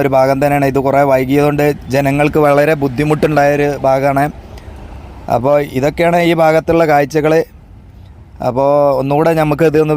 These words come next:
വിശദമായിട്ട് ഒന്നുകൂടെ കാണിക്കാം. ഇതാണ്, കണ്ടില്ലേ, ഈ ഭാഗത്തുള്ള ആളുകൾക്ക് വളരെ ബുദ്ധിമുട്ടാണ് അപ്പുറത്തും ഇപ്പുറത്തും പോകാനും വരാനും ഉള്ള. അപ്പോൾ സ്കൂളുകൾ മദ്രസകളൊക്കെ ഉള്ളൊരു ഭാഗമാണ്.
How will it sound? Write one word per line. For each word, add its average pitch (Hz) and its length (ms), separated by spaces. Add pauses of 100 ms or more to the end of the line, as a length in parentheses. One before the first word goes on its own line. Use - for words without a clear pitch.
വിശദമായിട്ട് 151 500 (160)
ഒന്നുകൂടെ 143 360
കാണിക്കാം. 139 400 (160)
ഇതാണ്, 139 280 (160)
കണ്ടില്ലേ, 135 320 (420)
ഈ - 20 (100)
ഭാഗത്തുള്ള 143 420 (100)
ആളുകൾക്ക് 147 440
വളരെ 143 300
ബുദ്ധിമുട്ടാണ് 143 560
അപ്പുറത്തും 139 400
ഇപ്പുറത്തും 139 440
പോകാനും 135 440
വരാനും 139 320 (180)
ഉള്ള. 131 140 (840)
അപ്പോൾ 127 220
സ്കൂളുകൾ 143 460
മദ്രസകളൊക്കെ 139 640
ഉള്ളൊരു 139 300
ഭാഗമാണ്. 135 380